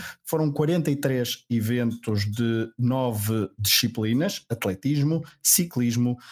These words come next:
natação, ginástica, halterofilismo, luta livre, tiro e ténis. Estava previsto também haver vela, mas foi cancelado por motivos meteorológicos na Baía de, do Pireu,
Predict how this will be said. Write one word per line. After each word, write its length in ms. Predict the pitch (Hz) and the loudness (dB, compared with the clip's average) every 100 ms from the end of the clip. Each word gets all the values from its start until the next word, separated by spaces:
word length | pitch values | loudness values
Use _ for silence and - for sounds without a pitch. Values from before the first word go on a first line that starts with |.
| - - | -18 -2
natação, 680 | 123 143 135 - 113 110 107 - - _ | -2 0 -2 -2 0 0 -2 -8 -20 _
ginástica, 880 | 113 123 113 107 104 113 - 113 104 - | -2 0 0 0 -2 -4 -2 -2 -2 -4
halterofilismo, 880 | 120 120 107 110 104 104 107 110 - _ | -2 0 -2 0 0 2 2 0 -4 _
luta 240 | 113 139 131 | -2 0 0
livre, 460 | 110 117 113 117 117 - | 0 0 0 -2 -4 -4
tiro 380 | 123 123 135 139 | 0 0 0 -2
e 100 | 113 | -6
ténis. 540 | - 110 98 92 - - - - | -2 0 0 0 -4 -6 -10 -6
Estava 320 | - 143 123 | -2 -2 0
previsto 460 | 131 123 120 - - | 0 0 0 -4 -4
também 460 | 120 113 113 110 107 - | 0 0 0 0 0 -2
haver 400 | 107 113 104 - | 0 0 -2 -4
vela, 480 | 107 117 117 127 175 123 | -4 0 0 0 0 0
mas 280 | 107 104 | 0 0
foi 240 | - 110 101 | -2 -2 -2
cancelado 560 | - 110 - 110 104 104 | 0 0 2 0 -2 -2
por 300 | 110 101 - | -2 -2 -2
motivos 640 | 110 104 - 107 95 98 - | -2 -2 0 0 0 -2 0
meteorológicos 880 | 190 185 120 101 95 107 143 - - | -2 0 -2 0 0 0 -2 -4 -2
na 240 | 98 92 | 0 0
Baía 340 | 87 98 101 98 | 0 0 2 2
de, 260 | 101 101 101 - | 0 0 -2 -2
do 160 | 117 | -2
Pireu, 340 | 113 107 113 | 0 0 0